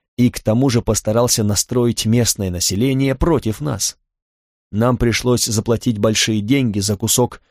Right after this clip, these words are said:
прогорклого масла и тухлого мяса. Небольшая вязанка дров стоила нам целую рупию. Единственное приятное воспоминание, которое осталось у нас от Тулина — чудесный вид на монастырь,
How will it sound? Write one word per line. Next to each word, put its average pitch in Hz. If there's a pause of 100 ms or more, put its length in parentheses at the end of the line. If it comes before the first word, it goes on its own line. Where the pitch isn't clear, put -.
(140)
прогорклого 113
масла 117
и 87
тухлого 123
мяса. 123 (840)
Небольшая 101
вязанка 104
дров 113 (200)
стоила 123
нам 107
целую 127
рупию. 98 (960)
Единственное 123
приятное 123
воспоминание, 98
которое 104
осталось 110
у 107
нас 107
от 95
Тулина — 127 (640)
чудесный 98
вид 101
на 98
монастырь, 90